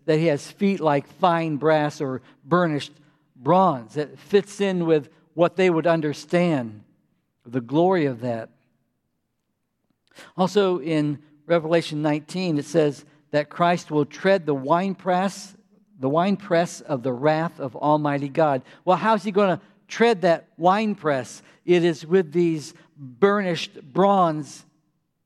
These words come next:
feet. He will do so with these brilliant,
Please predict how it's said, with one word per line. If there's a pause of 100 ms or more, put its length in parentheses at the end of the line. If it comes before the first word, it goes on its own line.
(420)
feet. (640)
He
will
do
so
with
these (220)
brilliant,